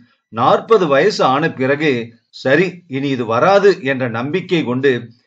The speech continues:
இவரிடம் சின்ன குழந்தையை சொல்லி சொல்லி மகிழ்ந்ததும் தெரிந்ததுதானே. "உடனடியா வைத்தியம் பண்ணணுங்க. போன வருஷமே இவளை சைதாப்பேட்டை வரனுக்கு கட்டி வச்சிருந்தோம்னா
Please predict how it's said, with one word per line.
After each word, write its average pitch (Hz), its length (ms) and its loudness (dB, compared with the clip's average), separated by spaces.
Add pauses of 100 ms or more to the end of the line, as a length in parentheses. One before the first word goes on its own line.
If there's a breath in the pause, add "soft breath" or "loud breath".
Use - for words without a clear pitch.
(160 soft breath)
இவரிடம் 156 520 0
சின்ன 226 340 -4
குழந்தையை 156 600 0
சொல்லி 147 440 -6
சொல்லி 170 320 -4
மகிழ்ந்ததும் 139 720 -2 (480 loud breath)
தெரிந்ததுதானே. 127 840 -2 (1300)
"உடனடியா 165 680 4
வைத்தியம் 165 440 -2
பண்ணணுங்க. 123 540 -2 (300)
போன 160 260 0
வருஷமே 170 440 -2
இவளை 135 340 0
சைதாப்பேட்டை 165 540 0
வரனுக்கு 139 400 -2
கட்டி 127 300 -6
வச்சிருந்தோம்னா 135 840 -2